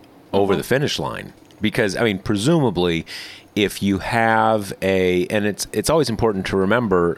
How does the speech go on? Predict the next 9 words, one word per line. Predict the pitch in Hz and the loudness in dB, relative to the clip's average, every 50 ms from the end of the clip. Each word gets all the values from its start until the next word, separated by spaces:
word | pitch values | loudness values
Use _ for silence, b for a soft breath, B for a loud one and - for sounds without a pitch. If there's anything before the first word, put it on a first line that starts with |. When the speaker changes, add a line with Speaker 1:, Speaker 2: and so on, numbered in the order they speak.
| - | -6
Speaker 1:
for | - - - - 92 90 82 - - | -10 -10 -4 -2 0 0 0 0 0
our | - 101 95 | 0 0 2
listeners, | 120 170 180 - - 90 78 78 82 - - B B B B B B B B B - | 2 2 2 0 -2 -2 -2 -2 -4 -6 -10 B B B B B B B B B -4
you | - 120 113 | -2 0 2
know, | 98 82 82 85 82 - | 2 0 0 -2 -4 -4
maybe | 98 92 92 98 101 110 117 113 110 117 113 110 107 107 104 104 104 104 101 - | -4 -2 0 2 2 2 2 2 2 2 2 4 2 2 2 2 0 0 -2 -2
you | - 95 95 98 98 95 92 | -2 0 0 2 2 0 -2
have, | 85 - 104 104 101 95 92 92 95 95 92 90 90 85 - - - - | -2 -4 -2 0 0 2 2 4 2 2 0 -2 -6 -8 -12 -14 -14 -10
uh, | - 76 95 95 95 90 90 87 85 76 76 87 95 | -6 -4 -2 -2 -2 -2 -2 -4 -4 -4 -6 -6 -8